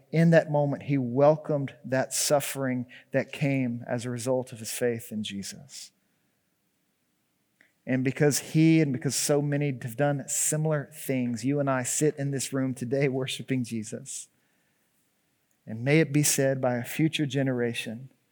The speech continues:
"We're here because they entrusted themselves to God. We're here because they didn't walk away from suffering. They welcomed it, and it's changing everything."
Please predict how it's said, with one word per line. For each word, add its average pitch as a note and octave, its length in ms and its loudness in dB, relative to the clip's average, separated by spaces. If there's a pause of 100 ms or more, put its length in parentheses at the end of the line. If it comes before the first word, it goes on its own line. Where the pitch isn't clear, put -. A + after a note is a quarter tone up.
(420)
"We're C#3+ 320 6
here C3+ 340 2
because A2+ 380 -6
they C#3+ 400 2
entrusted B2 560 -4
themselves A2+ 500 -4
to G#2 120 -10
God. F2 380 -14 (1000)
We're D#3 280 6
here D3+ 260 2
because A#2 320 -6
they D3+ 320 6
didn't C#3 240 0
walk C3+ 340 -2
away C3+ 300 2
from A#2 220 -6
suffering. A#2+ 560 -2 (200)
They C3 220 -2
welcomed A#2+ 600 2
it, A2 120 -4
and A#2+ 100 -8
it's A2 120 -6
changing G#2+ 420 -6
everything." - 500 -20